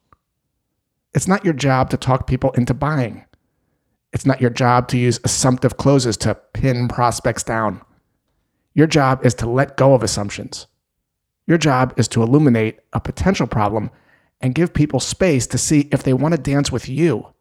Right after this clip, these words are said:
So not this, "Hey, John, you have a cracked garage window. Why haven't you fixed it?" Instead, this, "Hey, John, looks like you have a stress crack in your garage window, which often grows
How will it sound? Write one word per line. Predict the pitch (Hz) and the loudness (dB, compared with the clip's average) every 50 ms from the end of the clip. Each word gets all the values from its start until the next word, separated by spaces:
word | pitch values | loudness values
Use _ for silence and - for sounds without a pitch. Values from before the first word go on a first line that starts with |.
| _ _ _ _ _ _ _ _ | _ _ _ _ _ _ _ _
So | - - 131 123 117 | -8 -4 -2 -2 0
not | 117 131 143 147 - - | 0 0 0 0 0 0
this, | 143 113 95 - - - - _ _ _ _ _ _ _ _ | 0 0 -2 -4 -8 -12 -14 _ _ _ _ _ _ _ _
"Hey, | - 160 156 | -2 0 0
John, | 143 - 135 123 123 123 127 151 - _ _ _ _ _ _ _ _ _ | 0 0 0 2 2 2 0 -2 -4 _ _ _ _ _ _ _ _ _
you | - 139 156 | 2 4 4
have | 135 135 135 123 | 6 6 4 4
a | 120 | 2
cracked | - - - 135 131 135 143 147 - - - | -2 -2 0 0 2 2 0 -2 -6 -6 -2
garage | - 139 127 123 120 123 117 120 | 0 2 2 4 4 2 2 2
window. | 139 151 151 127 117 104 104 - - - - | 2 4 4 4 4 2 0 -4 -8 -16 -8
Why | - 143 147 147 127 | -2 0 2 4 4
haven't | 131 127 123 120 117 | 4 2 2 0 -2
you | 113 - | -4 -2
fixed | - 131 - - - - | -2 -2 -2 -2 -4 -8
it?" | 101 - _ _ _ _ _ _ _ _ _ _ _ _ _ _ - - _ _ - | -10 -10 _ _ _ _ _ _ _ _ _ _ _ _ _ _ -20 -20 _ _ -2
Instead, | 120 120 113 - - 160 156 139 117 | 0 0 0 0 0 -2 -2 0 0
this, | 135 135 107 - - - - - _ _ _ _ _ _ _ _ _ _ _ _ | 0 0 0 -2 -6 -10 -14 -16 _ _ _ _ _ _ _ _ _ _ _ _
"Hey, | - 180 143 | -2 -2 0
John, | 127 143 127 123 120 117 - - - - _ _ - | 0 2 2 2 0 0 -2 -8 -20 -20 _ _ -2
looks | 165 175 - - | -2 -2 0 2
like | 165 147 147 - | 2 2 2 2
you | 143 135 | 2 2
have | 110 123 131 131 131 117 - - | 2 2 2 2 2 0 -2 -6
a | - | -8
stress | - - - 170 170 - - | -4 -2 0 0 0 -2 -4
crack | - - 113 110 110 110 - - - _ _ _ | -4 -2 -2 -2 -2 -4 -8 -14 -18 _ _ _
in | - 123 120 | -4 -2 -2
your | 120 117 | 0 0
garage | 131 120 117 117 123 135 120 120 | 0 0 2 2 2 2 2 2
window, | 127 147 156 131 117 107 107 107 - _ _ _ _ _ _ _ _ _ | 2 2 2 2 2 2 0 -2 -4 _ _ _ _ _ _ _ _ _
which | - 139 - - - | -4 -4 -2 0 0
often | 135 139 - - 120 120 | 0 0 0 0 -2 0
grows | 113 127 131 131 120 120 117 110 - | 0 2 2 2 4 2 0 -2 -4